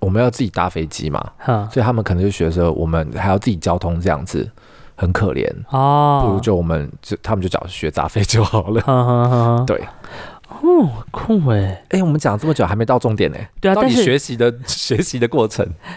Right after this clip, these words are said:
Speaker 2: 对啊，但学-，对啊，对，对，学习过程怎么样？毕竟你去了那么十天。
Speaker 1: 对，那边呢，就是有安排，比如说你有个别课，
Speaker 2: 嗯哼。
Speaker 1: 然后你有，呃，
Speaker 2: 合奏。
Speaker 1: 重奏课。
Speaker 2: 重奏课。
Speaker 1: 对，然后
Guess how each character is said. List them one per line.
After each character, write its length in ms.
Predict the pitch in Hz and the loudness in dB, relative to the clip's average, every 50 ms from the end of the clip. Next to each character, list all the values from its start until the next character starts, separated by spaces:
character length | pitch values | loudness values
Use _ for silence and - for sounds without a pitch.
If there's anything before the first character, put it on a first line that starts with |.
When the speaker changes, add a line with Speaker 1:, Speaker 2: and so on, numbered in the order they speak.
| - - | -18 -6
Speaker 2:
对 120 | _ - 220 | _ 0 0
啊， 40 | 214 | 0
但 120 | 220 190 | 0 -4
学-， 140 | - - 208 190 - - | -2 -2 -4 -4 -2 0
对 120 | 196 170 | 0 2
啊， 120 | 147 139 | 2 2
对， 140 | 139 - 139 | 2 0 2
对， 180 | 127 131 120 113 | 2 2 2 2
学 160 | - - 156 | 2 2 0
习 140 | 151 - 143 | 0 0 -2
过 140 | - 151 135 | -2 -2 0
程 120 | 127 120 | 0 -2
怎 100 | 110 98 | -2 -2
么 80 | 101 107 | -2 -2
样？ 120 | 107 120 | -2 0
毕 140 | - 175 160 | 0 2 2
竟 120 | 160 165 143 | 4 4 4
你 60 | 120 | 2
去 140 | - - 156 | 2 0 2
了 80 | 139 131 | 2 2
那 60 | 131 | 2
么 100 | 135 143 | 2 2
十 460 | - - - - - 101 98 104 123 | 0 0 -2 -2 -2 0 0 0 0
天。 640 | - - - - 117 113 107 107 107 107 110 113 | 0 -2 -2 0 2 2 2 2 0 -2 -4 -4
Speaker 1:
对， 240 | 117 139 117 - - - - - - _ _ _ _ | -2 -2 -2 -2 -4 -8 -18 -20 -20 _ _ _ _
那 100 | - 233 233 | -2 0 2
边 140 | 214 226 226 | 2 4 4
呢， 120 | 226 208 | 4 4
就 100 | 190 202 | 2 2
是 120 | 185 - 202 | 0 2 2
有 60 | 156 | 2
安 220 | - - 147 160 165 | 2 2 0 0 -2
排， 260 | - - 110 98 98 | -2 0 0 2 0
比 160 | - - 101 | 0 2 2
如 140 | 95 98 104 | 2 2 2
说 300 | 107 - 127 113 110 117 113 | 0 2 2 2 2 2 0
你 140 | 104 104 | 0 0
有 280 | 101 95 87 - - 98 - | 2 2 2 0 -2 -6 -4
个 100 | - 131 | -2 -2
别 160 | 110 95 85 | 0 0 -2
课， 320 | - - - 104 87 - - - | -4 -2 -2 0 0 -2 -2 -2
Speaker 2:
嗯 160 | 151 143 135 123 | 0 2 2 2
哼。 300 | 139 147 151 180 233 - - _ _ | 2 2 2 2 0 -2 -6 _ _
Speaker 1:
然 100 | - 107 | -4 -4
后 300 | 92 - 139 131 113 113 | -2 0 2 2 2 2
你 160 | 107 104 107 | 0 0 0
有， 100 | 107 101 90 50 50 - 50 50 50 - - - - - - - | 2 2 2 0 -2 -4 -8 -12 -16 -16 -16 -14 -14 -14 -6 -2
呃， 560 | 110 98 90 87 50 - - - - - - - | 0 2 2 2 2 0 -2 -2 -4 -6 -4 -2
Speaker 2:
合 140 | 113 113 117 | -2 -2 0
奏。 140 | - 165 - | 0 0 0
Speaker 1:
重 80 | 110 110 | 0 -2
奏 280 | 117 - 151 131 104 - - | 0 0 2 2 0 0 -4
课。 180 | - - 131 107 - | 0 0 0 0 0
Speaker 2:
重 140 | - - 117 | -2 -2 -2
奏 160 | 117 123 117 | 0 -2 -2
课。 60 | 110 - | -2 -2
Speaker 1:
对， 180 | - 127 107 104 117 | -2 -2 -2 -2 -2
然 120 | 113 110 | -2 0
后 240 | 110 139 143 131 117 | 0 2 2 2 0